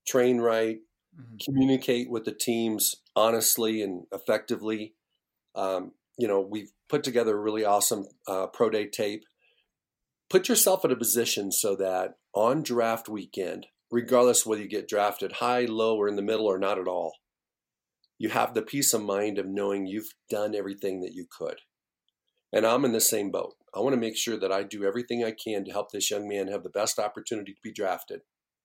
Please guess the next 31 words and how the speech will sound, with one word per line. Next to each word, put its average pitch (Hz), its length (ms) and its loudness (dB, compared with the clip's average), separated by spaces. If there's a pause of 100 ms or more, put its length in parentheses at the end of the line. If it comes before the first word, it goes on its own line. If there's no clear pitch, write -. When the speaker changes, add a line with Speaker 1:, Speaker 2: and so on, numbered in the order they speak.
(920)
Speaker 1:
And 104 120 2
if - 160 -2
I 107 180 2
do 143 260 -2
that, 98 260 -2
which 104 260 -4
that's 98 260 0
what 101 120 -4
we're 120 160 -4
doing, 95 380 -2 (1000)
whatever 107 500 2
happens 107 520 -2
was 92 220 -4
meant 90 240 -4
to - 80 -8
be. - 280 -10 (1000)
And 107 120 -2
then 104 100 2
the 101 100 -2
second 147 480 2 (160)
part 101 220 0
of 90 80 -4
this, 98 280 0
which 107 160 -6
is 92 140 -6
more 110 200 0
important 104 380 -2
than 90 100 -6
that 107 220 -2
one, 85 200 -8 (1080)
is 107 540 -2